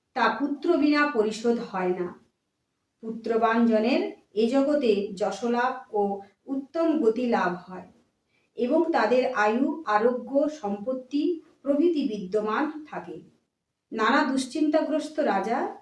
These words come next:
আত্মহত্যা করবেন বলে স্থির করলেন, কিন্তু পরে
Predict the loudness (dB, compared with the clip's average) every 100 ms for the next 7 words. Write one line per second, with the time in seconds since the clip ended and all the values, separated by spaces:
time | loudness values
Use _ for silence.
0 | -8 -4 -4 -2 -2 -2 -2 -4 -2 0
1 | 0 2 2 4 2 0 -4 -4 -4 -2
2 | -2 0 -2 -8 -16 _ _ _ _ _
3 | -8 -6 -4 -2 0 2 0 -2